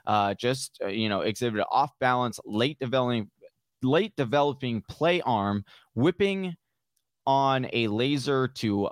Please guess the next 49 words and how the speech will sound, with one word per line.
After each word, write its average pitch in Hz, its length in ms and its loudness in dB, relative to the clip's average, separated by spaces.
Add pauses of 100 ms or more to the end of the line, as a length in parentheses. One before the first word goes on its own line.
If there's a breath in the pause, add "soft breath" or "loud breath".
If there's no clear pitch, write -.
Hunter 156 440 -2
Logan, 131 560 0 (180 soft breath)
or 101 300 -2
Hunter 147 340 0
Long, 110 320 2
excuse 107 440 -4
me. 104 200 -2 (480 soft breath)
Dude, 151 460 0
uh, 120 200 4
different 135 360 -2
dude 135 160 0
out 127 200 2
there 120 180 0
right 113 240 0
now, 110 500 0
uh, 104 220 -2 (100)
than 110 140 -2
what 104 160 0
we 107 100 -2
saw 104 300 2
as 98 100 -4
a 98 60 -6
rookie. 101 480 -2
We 101 220 0
do 123 200 0
know 131 240 2
that 113 320 2
he 107 220 -10
didn't 110 340 -2
really 113 240 0
know 110 140 0
the 101 100 -2
playbook. 123 540 0
We 101 160 -6
know 107 300 2
that 107 260 2
he 110 200 -6
continued 107 580 -2
to 101 80 -12
just 104 200 -4
make 107 240 -2
the - 80 -16
plays 110 400 -2
because 104 380 -6
that 107 160 0
was 107 120 -6
the - 60 -14
coaching 110 380 -4
staff, 110 400 0